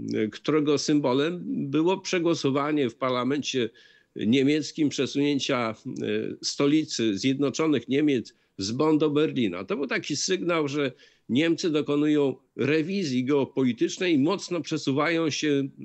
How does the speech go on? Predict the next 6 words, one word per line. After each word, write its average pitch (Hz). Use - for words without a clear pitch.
zaczynają 147
przeć 185
znów 160
na 147
kierunku 156
wschodnim. 107